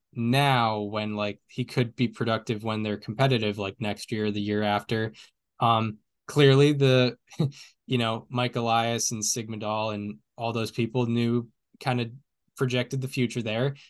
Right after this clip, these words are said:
and they got Cano instead of Lopez now, which is a, ultimately a good move.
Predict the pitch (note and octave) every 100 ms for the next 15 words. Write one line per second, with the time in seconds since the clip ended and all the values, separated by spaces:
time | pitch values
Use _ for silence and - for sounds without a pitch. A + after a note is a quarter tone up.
0 | _ - A2 G#2 A2+ - A#2 A2 A#2+ A2+
1 | - A#2 A2+ - _ B2 A#2 A2 G#2 G#2
2 | G#2 G2+ G#2+ G#2 G#2 G#2+ - A#2 A#2 -
3 | B2 B2+ A#2+ B2 A#2 G#2+ G#2